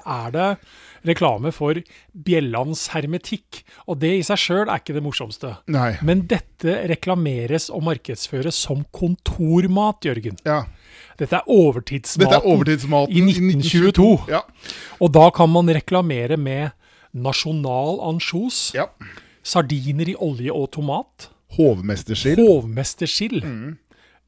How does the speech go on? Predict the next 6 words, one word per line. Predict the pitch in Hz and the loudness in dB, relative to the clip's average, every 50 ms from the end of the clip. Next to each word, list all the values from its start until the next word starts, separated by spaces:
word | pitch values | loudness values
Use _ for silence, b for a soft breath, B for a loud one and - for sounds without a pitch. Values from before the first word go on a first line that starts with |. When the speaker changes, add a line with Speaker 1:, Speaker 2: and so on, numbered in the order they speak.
| _ _ _ _ _ _ _ _ _ _ _ _ _ - - | _ _ _ _ _ _ _ _ _ _ _ _ _ -16 -14
Speaker 1:
appetitt, | - - 185 - - 165 147 _ _ - 196 | -10 -10 -10 -8 -6 -8 -8 _ _ -8 -4
eh, | 160 151 156 160 160 | -2 -2 0 -2 -2
appetittbiter, | - - - - - 156 - - 160 160 - - - 160 135 170 160 156 156 165 170 147 135 160 156 156 _ - 247 - 285 185 | -4 -6 -10 -10 -10 -12 -6 -6 -6 -6 -8 -16 -14 -8 -6 -6 -6 -4 -6 -8 -10 -8 -8 -6 -6 -6 _ -8 -10 -8 -8 -10
gourmetsild | 143 131 151 147 147 139 131 127 123 123 123 - - - 190 196 226 214 _ b b b b b b b b b | -8 -6 -4 -4 -2 -4 -4 -4 -6 -8 -8 -10 -10 -8 -8 -8 -8 -10 _ b b b b b b b b b
og | 170 - - | -8 -8 -8
appetittsild. | - - 185 - - 143 - _ - 294 254 - - - - 165 151 160 151 127 110 | -8 -10 -12 -10 -10 -12 -12 _ -20 -20 -20 -14 -12 -8 -6 -6 -6 -6 -6 -8 -10